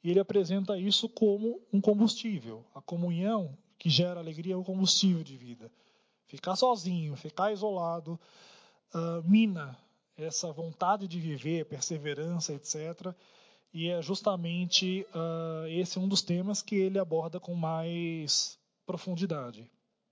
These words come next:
E pra falar disso, pra gente ter essa relação vertical, João, ele fala da natureza de Deus.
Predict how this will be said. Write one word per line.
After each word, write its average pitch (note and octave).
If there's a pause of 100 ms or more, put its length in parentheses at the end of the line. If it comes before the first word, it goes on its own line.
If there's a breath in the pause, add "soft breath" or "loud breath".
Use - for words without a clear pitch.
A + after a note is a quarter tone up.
(1600)
E D#4
pra E4+
falar B3+
disso, D4+ (1040)
pra A3
gente A3+
ter B3+
essa A3+
relação G#3
vertical, G3+ (880)
João, A3+
ele D4
fala B3
da G#3+
natureza B3
de G3+
Deus. -